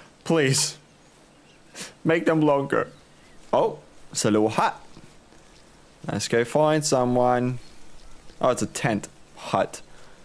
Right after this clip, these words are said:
Same thing, let's be honest. Hold on a second, is that a campsite? It seems like someone else was here.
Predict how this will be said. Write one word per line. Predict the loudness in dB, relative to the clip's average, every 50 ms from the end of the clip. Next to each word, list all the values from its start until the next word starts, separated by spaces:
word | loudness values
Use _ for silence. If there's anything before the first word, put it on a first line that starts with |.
| -20 -20 -10
Same | -4 0 2 2 2 2 2
thing, | 0 0 2 2 2 2 2 2
let's | 0 0 0 0
be | 0 0
honest. | 0 0 0 0 0 0 0 -2 -2 -4 -6 -10 -16 -20 _ _ _ -20 -20 -20 -20 -20 -20 -20 -20 -20 -20 -20 -20 -20 -20 -20 -20 -20 -8 -2
Hold | 0 0 2
on | 2
a | 0
second, | 2 0 0 2 2 0 0
is | 2
that | 2 2 2
a | 0
campsite? | 0 -2 -2 0 0 0 0 2 2 4 2
It | 2
seems | 0 0 0 0 -2 -2 -6 -10 -16 -20 _ _ -8 -6
like | -4 -4 -4 -6
someone | -6 -2 -2 0 0 0 0 0
else | 0 0 2 2 2 0 -2 -4 -6 -8 -12 -18 -20 -20 -18 -10
was | -6 -4 -4 -4 -4 -6
here. | -8 -8 -4 -2 0 2 2 2 2 0 -2 -4 -6